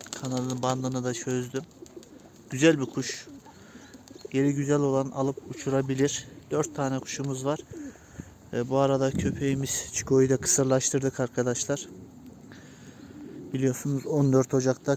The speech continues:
e, yasaklı ırklı köpeklerin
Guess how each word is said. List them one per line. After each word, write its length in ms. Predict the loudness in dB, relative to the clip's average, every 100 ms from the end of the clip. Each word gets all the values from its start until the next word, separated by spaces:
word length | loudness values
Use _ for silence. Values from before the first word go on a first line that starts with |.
| -2 -2
e, 420 | 0 2 2 0 -4 -12 -14 -4
yasaklı 560 | -2 0 -2 -2 -2 0
ırklı 240 | -2 -4
köpeklerin 640 | -6 -4 -6 -6 -2 -2